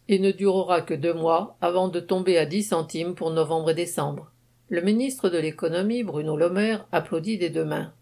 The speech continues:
Il y voit la démonstration que les entreprises, entre guillemets, font un geste pour le pouvoir d'achat et assure que le gouvernement pourrait ajouter sa pierre, faisant passer la ristourne gouvernementale de dix-huit à trente centimes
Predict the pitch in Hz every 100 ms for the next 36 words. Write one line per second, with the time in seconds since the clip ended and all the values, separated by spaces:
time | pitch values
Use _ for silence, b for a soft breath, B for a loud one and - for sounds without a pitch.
0 | _ _ 185 165 160 180 170 156 165 165
1 | 160 190 196 - 262 254 170 165 175 -
2 | 190 - 247 - - 180 165 165 156 180
3 | 220 226 285 247 196 156 135 - - 170
4 | 156 151 165 160 147 165 170 226 277 -
5 | - 180 196 - 220 - 175 170 214 190
6 | 196 202 202 180 175 170 170 175 170 180
7 | 185 170 147 - 156 151 190 - 208 196
8 | 208 214 214 240 196 180 202 202 202 175
9 | 175 185 180 180 160 151 160 165 185 170
10 | 160 202 196 208 208 156 - 208 214 165
11 | 160 170 165